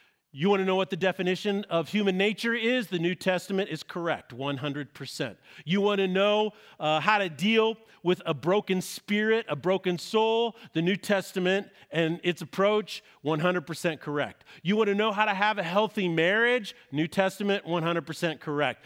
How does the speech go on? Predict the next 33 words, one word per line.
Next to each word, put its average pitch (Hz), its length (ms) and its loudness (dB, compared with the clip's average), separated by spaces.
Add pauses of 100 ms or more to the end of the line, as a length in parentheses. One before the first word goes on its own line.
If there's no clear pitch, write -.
(140)
You 175 100 2
wanna 190 160 2
know 214 100 2
how 214 120 2
to 208 80 -2
raise 214 380 0
kids 220 320 -2
properly? 254 960 2 (320)
New 196 160 2
Testament, 180 640 0 (100)
one 165 180 2
hundred 170 240 0
percent 156 460 -2 (380)
correct. 143 480 0
You 175 100 -2
wanna 202 180 2
be 202 120 2
able 202 200 0
to 180 220 2 (920)
find 202 320 2
guidance 214 480 2
and 160 160 -4
purpose 220 400 -2
and 160 180 0
meaning 254 280 2
in 262 100 0
your 262 140 0
life? 262 360 0 (220)
New 180 160 2
Testament, 170 720 0
one 175 420 0 (280)
hundred 180 320 0 (240)
percent 160 580 -2